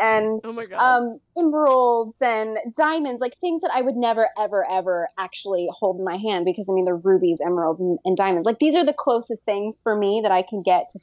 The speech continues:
Speaker 1: feeling like I have a pirate's booty. <laughs> So
Speaker 2: <laughs> Oh, you said it so I didn't have to. <laughs>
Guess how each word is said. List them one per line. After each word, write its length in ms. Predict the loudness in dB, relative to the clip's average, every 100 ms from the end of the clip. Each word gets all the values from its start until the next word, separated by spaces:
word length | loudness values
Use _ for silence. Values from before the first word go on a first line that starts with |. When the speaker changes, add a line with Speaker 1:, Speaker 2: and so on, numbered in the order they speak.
| -4
Speaker 1:
feeling 320 | -2 0 0
like 320 | 0 0 -2 -6 _ _ -4
I 100 | -2
have 240 | 0 0
a 60 | 0
pirate's 500 | -2 -2 0 -2 -6 -4
booty. 420 | -4 -4 -2 0 0
<laughs> 60 | 0 0 -4
So 140 | -4 -2
Speaker 2:
<laughs> 1120 | 0 0 0 -2 -4 -8 -10 -14 -14 -16 -4
Oh, 300 | -2 0 0
you 260 | 0 0 0
said 240 | 2 2
it 140 | 2
so 140 | 0 2
I 140 | 2
didn't 200 | 2 -2
have 300 | 0 0 -2
to. 540 | -6 -4 0 2 0 -2 -4
<laughs> 540 | -4 -2 -4 -6 -6